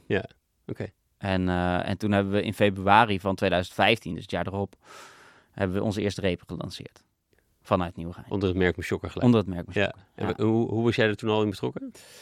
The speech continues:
Speaker 2: Toen, eh, toen, ik ben volgens mij toen begin tweeduizend vijftien ben ik er een soort van echt, eh, echt fulltime bij gegaan. Eh, en toen heb ik me dus ook, eh, ingekocht.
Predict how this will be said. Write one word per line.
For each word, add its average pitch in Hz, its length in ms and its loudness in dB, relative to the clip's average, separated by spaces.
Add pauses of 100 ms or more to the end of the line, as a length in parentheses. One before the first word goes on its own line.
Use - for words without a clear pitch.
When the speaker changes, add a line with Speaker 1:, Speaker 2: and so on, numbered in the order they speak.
(120)
Speaker 2:
Toen, 127 260 8
eh, 117 680 8
toen, 104 280 -4
ik 92 200 -4
ben 113 200 2
volgens 110 260 -2
mij 104 160 4
toen 107 380 -2
begin 113 280 -4
tweeduizend 101 420 0
vijftien 113 440 2
ben 92 140 -2
ik 92 100 -6
er 104 60 -6
een 95 40 -8
soort 95 260 -6
van 92 160 -8
echt, 87 260 -10
eh, 92 360 -2 (840)
echt - 240 -12
fulltime 104 420 -4
bij 101 260 0
gegaan. 107 580 -4 (460)
Eh, 87 440 -4 (120)
en 98 120 -2
toen 98 140 -2
heb 95 160 2
ik - 60 -20
me 90 100 -4
dus 90 200 -6
ook, 90 320 -6
eh, - 80 -14 (240)
ingekocht. - 500 -10